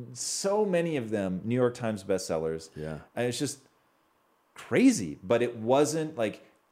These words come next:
Speaker 1: oh, he saw industries changing in a way that doesn't make it as interesting or appealing to me anymore. Um, the audience that I've built over the years are, are essentially telling me that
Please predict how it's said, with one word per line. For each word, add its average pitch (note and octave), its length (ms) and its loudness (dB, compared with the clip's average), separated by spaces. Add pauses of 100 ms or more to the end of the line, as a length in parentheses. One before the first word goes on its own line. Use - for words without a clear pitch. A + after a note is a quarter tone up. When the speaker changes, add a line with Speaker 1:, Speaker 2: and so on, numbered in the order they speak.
Speaker 1:
oh, A#3 280 6
he D#3 80 0
saw E3+ 380 4
industries E3 440 -4
changing D#3 380 -2
in D3 60 -4
a C#3+ 60 -2
way C3+ 340 6
that A2+ 120 0
doesn't A#2+ 260 2
make A#2 200 -2
it A#2 160 2
as G2+ 380 0
interesting A2 500 -6
or G2+ 140 0
appealing E3+ 380 -2
to D#3 100 -10
me D#3 60 -4
anymore. D3 540 0 (280)
Um, G#2 240 0
the - 100 2
audience C#3 400 4
that A#2+ 100 2
I've G#2 300 4
built A#2+ 260 6
over G#2+ 140 -2
the G2+ 80 -4
years G#2+ 400 2
are, F#2+ 180 -2 (120)
are F#2 220 -2 (520)
essentially C3 680 0
telling F#2 400 -2
me F2+ 240 -6 (280)
that G2+ 520 2